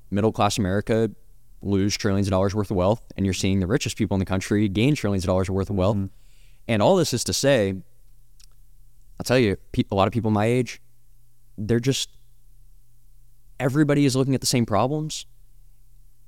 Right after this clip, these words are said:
Speaker 1: and everybody's finding a different boogeyman.
Speaker 2: Yeah, for sure.
Speaker 1: They all know that wealth inequality is bad. They all know that not being able to buy a home is bad. They all know that college is way too expensive. They all know all of these things are bad.
Speaker 2: Mm.
Speaker 1: And some people turn to socialism, and they
Speaker 2: Right.
Speaker 1: think that's the answer.
Speaker 2: <laughs> Right.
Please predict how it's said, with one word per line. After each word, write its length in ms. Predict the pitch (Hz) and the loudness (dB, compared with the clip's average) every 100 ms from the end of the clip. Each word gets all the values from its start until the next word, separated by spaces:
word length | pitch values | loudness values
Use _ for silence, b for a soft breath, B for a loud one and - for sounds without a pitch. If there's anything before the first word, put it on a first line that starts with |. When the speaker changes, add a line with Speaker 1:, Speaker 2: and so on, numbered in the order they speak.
| - - | -14 -4
Speaker 1:
and 120 | 113 | 0
everybody's 360 | 113 120 120 - | 2 2 0 0
finding 260 | 107 104 | 0 2
a 40 | 98 | 0
different 260 | 101 95 87 | 0 -2 0
boogeyman. 380 | 90 87 85 - - - | 0 0 -2 -8 -18 -6
Speaker 2:
Yeah, 260 | 107 107 - - - - - | -2 0 -2 -12 -20 -20 -12
for 140 | 101 | -8
sure. 240 | 87 73 87 | -6 -6 0
Speaker 1:
They 120 | 107 | 4
all 220 | 110 135 | 4 4
know 320 | 131 139 131 | 4 4 4
that 180 | 113 95 | 2 2
wealth 220 | 113 120 | 2 2
inequality 380 | 120 110 113 110 | 2 2 2 4
is 80 | 104 | 2
bad. 260 | 104 98 90 | 2 2 2
They 80 | 101 | 2
all 120 | 113 | 4
know 220 | 117 117 | 4 4
that 200 | 107 - | 2 0
not 180 | 95 104 | 0 2
being 120 | 110 | 2
able 100 | 107 | 2
to 60 | 98 | 2
buy 160 | 101 | 0
a 40 | 101 | 2
home 180 | 107 | 2
is 80 | 98 | 2
bad. 220 | 95 87 | 0 0
They 80 | 92 | 2
all 120 | 95 110 | 2 2
know 120 | 104 | 2
that 100 | - | 0
college 300 | - 98 95 | 0 2 2
is 60 | |
way 120 | 101 98 | 0 0
too 120 | 104 | -2
expensive. 380 | - 95 87 90 | -2 -4 -2 0
They 100 | 110 | 0
all 100 | 127 | 2
know 180 | 131 131 | 2 0
all 240 | - 143 147 | -2 -2 0
of 80 | 135 | 0
these 160 | 139 | 0
things 180 | 143 135 | 2 0
are 60 | 117 | 0
bad. 320 | 131 139 104 | 0 0 -2
Speaker 2:
Mm. 160 | 104 95 - - - - | -4 -6 -10 -20 -16 -4
Speaker 1:
And 300 | 120 113 110 | 0 2 0
some 160 | - 110 | 0 0
people 240 | 120 113 | 0 -2
turn 300 | - 104 104 | 0 0 2
to 200 | 101 98 - - | 2 0 -4 -14
socialism, 640 | - 104 98 127 143 156 151 | -2 0 2 0 0 -2 -2
and 100 | 101 | -2
they 60 | 95 | 0
Speaker 2:
Right. 60 | |
Speaker 1:
think 100 | 95 | 2
that's 180 | 98 104 | 0 0
the 100 | 120 | 0
answer. 240 | 123 147 | -2 -4
Speaker 2:
<laughs> 40 | |
Right. 100 | 151 | -6